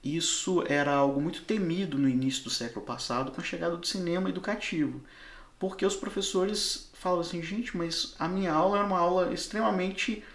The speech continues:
regular, assim, não havia discussão, não havia,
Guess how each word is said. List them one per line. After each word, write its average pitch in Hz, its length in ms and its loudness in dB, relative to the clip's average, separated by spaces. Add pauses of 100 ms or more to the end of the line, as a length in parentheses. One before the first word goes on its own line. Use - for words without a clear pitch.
(520)
regular, 160 720 4
assim, - 320 -6
não 131 140 2
havia 208 240 0
discussão, 143 920 0
não 135 180 2
havia, 143 540 0